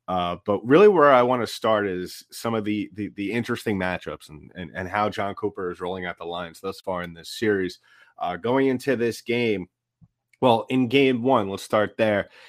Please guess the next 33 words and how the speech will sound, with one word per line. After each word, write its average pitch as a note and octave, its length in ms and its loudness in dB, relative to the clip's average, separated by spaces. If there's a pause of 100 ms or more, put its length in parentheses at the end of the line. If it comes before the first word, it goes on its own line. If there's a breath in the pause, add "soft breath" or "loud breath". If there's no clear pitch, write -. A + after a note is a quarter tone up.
He G#2 120 -2
had G#2 220 2
John G2+ 340 -2
Ruda F#2+ 340 -2
and F#2 140 -10
Sa-, - 360 -2 (100)
Zach F#2+ 360 -2
Bogosian. A2 680 0 (360 soft breath)
But G2 160 -4
because G2 360 -6
of, F#2 280 -8
and G2+ 100 -6
I F#2+ 140 -2
think G#2 260 -6
this F2+ 200 -8
has F#2 300 -4
not F#2+ 200 -6
also F#2 540 -8
to - 180 -16
do F#2 600 -8
with F2 300 -8 (220)
the F2+ 400 -8
injury F#2+ 560 -4
that F2 240 -6
Ruda F2+ 280 -4
sustained F2 520 -10
in F2 160 -10
game F2 400 -8
one. F#2+ 320 -2
If - 180 -10
you F#2+ 60 -8
don't F2+ 160 -6
remember, F2 540 -4